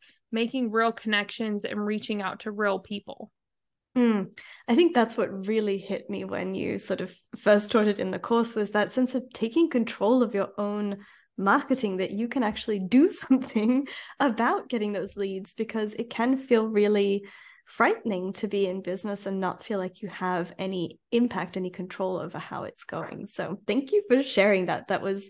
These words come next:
Speaker 2: a gold nugget, and I hope everyone else is jotting that down. Um, this has been an absolute delight. I feel like I could talk to you for hours, but I wanted to give you some space to share about your amazing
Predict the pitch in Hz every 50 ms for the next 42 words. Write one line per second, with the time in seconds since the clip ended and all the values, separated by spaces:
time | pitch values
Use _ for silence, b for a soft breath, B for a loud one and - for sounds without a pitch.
0 | - - 214 202 - 220 226 240 226 226 202 196 196 196 185 - - 180 156 196
1 | 175 202 208 - - - 202 - 208 196 185 196 - 208 - - 208 175 196 -
2 | - B B B B B B B B B - - 202 202 196 185 175 165 151 -
3 | - - - 170 160 - - 190 214 233 233 B B B B B B B B B
4 | - 233 233 226 214 208 202 196 - - _ _ _ _ - 254 285 277 - 330
5 | 330 320 - 294 262 247 247 - 214 208 208 214 - - - 254 247 247 - 254
6 | 233 208 196 202 202 - 202 180 - 220 202 202 - 226 233 247 240 - - 214
7 | 226 - - - 226 214 202 208 214 - - - _ - 233 214 208 - - -
8 | _ - - 233 240 240 226 214 202 240 277 277 - - - 233 214 - - B
9 | B B B B B - 254 247 247 240 240 233 240 247 262 262 262 277 - 285
10 | 247 254 226 240 240 233 226 214 214 - - 269 370 381 - - - 269 - -
11 | 233 214 202 202 196 - 220 208 - 185 175 - 202 202 190 190 196 190 190 208
12 | 214 214 202 190 202